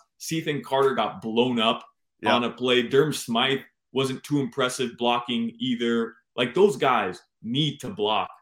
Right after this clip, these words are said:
Speaker 1: for McDaniel's scheme to work. And it, it, it just hasn't looked the way I thought it would look.
Speaker 2: Yeah, and certainly I thought that, you know, we saw in the two series that Tua was out there, even in the passing attempts, like, he had to create some, some space and time for himself.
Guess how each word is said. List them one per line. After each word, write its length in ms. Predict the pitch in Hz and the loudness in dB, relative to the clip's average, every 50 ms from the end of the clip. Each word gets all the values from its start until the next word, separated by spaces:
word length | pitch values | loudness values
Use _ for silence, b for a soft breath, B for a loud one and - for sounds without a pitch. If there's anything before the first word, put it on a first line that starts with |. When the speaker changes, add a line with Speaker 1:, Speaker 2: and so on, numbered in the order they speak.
| _ _ _ _ _ _ _ | _ _ _ _ _ _ _
Speaker 1:
for 320 | - 117 113 110 107 104 104 | -6 -2 0 2 2 0 0
McDaniel's 580 | 117 117 113 117 120 120 113 113 113 104 101 - | 0 -4 -4 -4 -2 -2 -2 -2 -2 -6 -8 -10
scheme 260 | - - 113 107 104 | -6 -4 -4 -4 -4
to 80 | - 98 | -6 -8
work. 300 | 95 98 131 123 92 - - - _ _ - | -6 -4 -2 -2 -2 -4 -6 -14 _ _ -6
And 340 | 104 101 101 98 101 95 - - | -4 -4 -2 -4 -6 -8 -8 -4
it, 60 | - | -4
it, 280 | 127 - 123 139 135 - | -4 -2 -2 -4 -4 -4
it 40 | 131 139 | -4 -6
just 140 | 180 - | -4 -2
hasn't 360 | - 160 156 151 151 135 98 110 | 2 2 2 2 2 -2 0 4
looked 340 | 123 143 147 - - - _ _ _ _ _ - | 6 6 6 4 2 -6 _ _ _ _ _ -4
the 100 | 123 117 | -2 0
way 220 | 113 120 123 113 | 2 4 2 2
I 40 | 107 | 2
thought 260 | - 110 110 107 101 | 0 -2 -2 -2 -2
it 80 | 92 92 | -4 -6
would 140 | 92 87 | -8 -10
look. 180 | 87 - - - _ b b b b b b b b b b | -10 -12 -14 -16 _ b b b b b b b b b b
Speaker 2:
Yeah, 340 | b 160 185 170 143 127 123 | b 4 6 6 6 4 2
and 100 | 135 139 | -2 -4
certainly 420 | - - 180 185 180 170 165 156 | -4 -4 -2 -2 -2 -2 0 2
I 100 | 143 135 | 2 2
thought 340 | 123 - 143 135 135 127 - | 2 2 4 4 4 4 4
that, 200 | 123 117 117 110 | 2 0 2 0
you 60 | 117 | -2
know, 140 | 120 113 110 | -4 -4 -4
we 120 | 113 123 117 | -4 -4 -4
saw 380 | - - 131 120 113 113 110 | -4 -4 -2 0 2 2 0
in 140 | 98 113 110 | 0 -4 -6
the 80 | 104 98 | -8 -10
two 180 | - - 127 | -8 -8 -10
series 360 | 104 - - 113 110 107 101 | -8 -8 -8 -6 -6 -6 -6
that 140 | 98 101 92 | -8 -10 -12
Tua 220 | - - 120 120 117 | -8 -8 -6 -4 -4
was 160 | 113 101 95 | -4 -4 -4
out 240 | 101 98 98 - - | -2 -4 -4 -4 -4
there, 260 | 104 101 101 101 98 | -4 -4 -2 -2 -2
even 200 | 104 107 107 107 | -4 -4 -4 -6
in 140 | 101 98 98 | -8 -8 -8
the 280 | 98 95 95 92 87 - | -8 -6 -6 -6 -8 -8
passing 380 | - 107 104 113 110 - 113 | -4 -2 -2 -2 -4 -6 -10
attempts, 320 | 101 - - 95 87 95 - | -10 -10 -10 -10 -10 -10 -10
like, 160 | 92 90 80 | -10 -10 -10
he 180 | 95 107 107 | -10 -8 -6
had 220 | 107 101 98 98 - | -4 -4 -4 -6 -6
to 200 | - 101 92 110 | -6 -6 -6 -6
create 400 | - - - 98 98 98 98 92 | -8 -10 -10 -8 -6 -6 -6 -6
some, 360 | - 101 92 95 92 92 87 - | -8 -10 -12 -12 -12 -14 -12 -10
some 260 | - - 101 95 92 | -10 -10 -8 -10 -10
space 400 | 90 - - 101 101 98 95 - | -10 -8 -6 -4 -4 -4 -4 -6
and 100 | 92 92 | -8 -8
time 280 | - 110 98 98 98 92 | -4 -4 -2 -2 -4 -6
for 100 | - 98 | -8 -8
himself. 680 | 87 87 - - - - 104 104 107 107 95 - - - | -10 -8 -6 -4 0 2 4 4 4 4 2 0 -6 -20